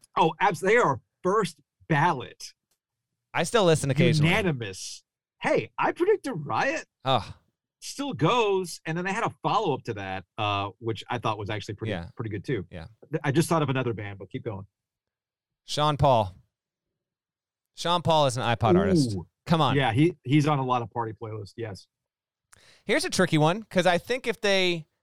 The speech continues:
Speaker 2: I think they can still fill a sta-, if you can fill a stadium in twenty twenty-two, you're probably not an iPod artist, but I feel like,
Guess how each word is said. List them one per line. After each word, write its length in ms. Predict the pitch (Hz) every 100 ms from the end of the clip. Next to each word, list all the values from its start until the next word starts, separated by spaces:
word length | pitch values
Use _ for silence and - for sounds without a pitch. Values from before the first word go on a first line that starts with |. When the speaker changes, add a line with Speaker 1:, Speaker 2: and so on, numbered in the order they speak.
| _ _ _ _ _ _ _
Speaker 2:
I 80 | 160
think 240 | - 269 294
they 140 | 233
can 140 | 202
still 200 | 185 220
fill 240 | 196 - 190
a 60 |
sta-, 240 | 156 190 185
if 160 | 185 170
you 60 |
can 140 | 262 294
fill 180 | - 269
a 80 |
stadium 380 | 208 226 220 208
in 40 | 170
twenty 300 | - 190 185
twenty-two, 560 | 185 180 160 175 165
you're 140 | 147 143
probably 520 | 135 185 185 185 175
not 160 | 165
an 60 | 160
iPod 380 | 147 151 165 165
artist, 420 | 170 185 196 - - - -
but 100 | 147
I 120 | 151
feel 320 | - 202 220
like, 360 | 208 180 160 -